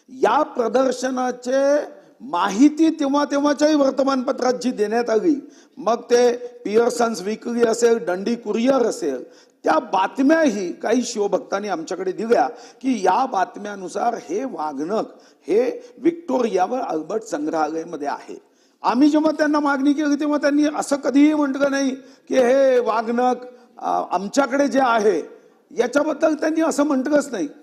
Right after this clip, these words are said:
आपलं पत्र स्पष्ट आहे, पत्र, अ, लेखी स्वरूपामध्ये गेली आहे आणि हा पत्रव्यवहार आणि हे सर्व बघितल्यानंतर त्यांनी पहिल्यांदा एक वर्षासाठी हे वाघनख दर्शनासाठी देऊ असं सांगितलं.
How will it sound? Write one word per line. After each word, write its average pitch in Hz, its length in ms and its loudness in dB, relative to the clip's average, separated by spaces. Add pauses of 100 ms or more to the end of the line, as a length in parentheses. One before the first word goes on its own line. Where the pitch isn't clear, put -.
आपलं 240 320 -6
पत्र 220 380 -4
स्पष्ट 233 440 -6
आहे, 226 240 2 (320)
पत्र, 160 260 -4 (600)
अ, 120 160 -8
लेखी 143 500 0
स्वरूपामध्ये 233 720 2
गेली 220 340 2
आहे 190 220 2 (280)
आणि 247 200 2
हा 285 80 2
पत्रव्यवहार 262 920 2 (280)
आणि 262 180 -4
हे 240 240 2
सर्व 277 400 0
बघितल्यानंतर 185 800 -4 (340)
त्यांनी 220 360 4
पहिल्यांदा 226 760 0 (360)
एक 294 440 2
वर्षासाठी 254 840 0
हे 226 180 4
वाघनख 202 560 -2
दर्शनासाठी 196 720 -10
देऊ 180 300 -2 (340)
असं - 220 -6
सांगितलं. 147 580 -6